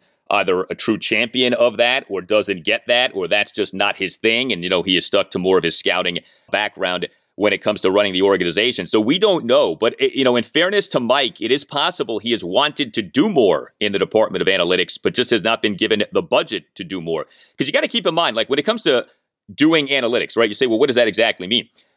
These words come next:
So you have to have a staff. You have to bring in people. You can't just have, like, three or four people sitting in the corner. You have to have, like,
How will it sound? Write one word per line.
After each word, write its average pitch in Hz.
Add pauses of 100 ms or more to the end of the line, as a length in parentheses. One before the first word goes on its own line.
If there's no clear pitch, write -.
So 165
you 190
have 349
to 220
have 214
a -
staff. -
You 170
have 254
to 175
bring 147
in 143
people. -
You 123
can't 226
just 202
have, 175
like, 131
three 147
or 143
four 139
people 120
sitting 135
in 107
the 95
corner. 113
You 120
have 190
to 147
have, 151
like, 107